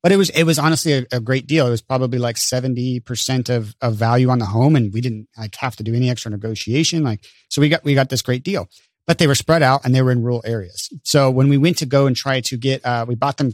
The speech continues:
cash with someone else's cash. And then we went to try to go get loans on them, pull the cash out and go buy more rentals.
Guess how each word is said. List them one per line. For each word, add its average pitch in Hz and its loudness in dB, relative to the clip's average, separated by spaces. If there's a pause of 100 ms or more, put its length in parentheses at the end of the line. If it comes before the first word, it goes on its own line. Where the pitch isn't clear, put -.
(140)
cash 135 0
with 113 -8
someone 131 -4
else's 127 -8
cash. 123 -8 (400)
And 127 2
then 139 6
we 135 4
went 139 2
to 131 -2
try 143 -2
to 123 -2
go 120 0
get 120 -2
loans 180 2
on 131 4
them, 139 0
pull 147 2
the 127 -2
cash 120 -2
out 127 -4
and 117 -8
go 110 -6
buy 113 -4
more 113 -6
rentals. 127 -6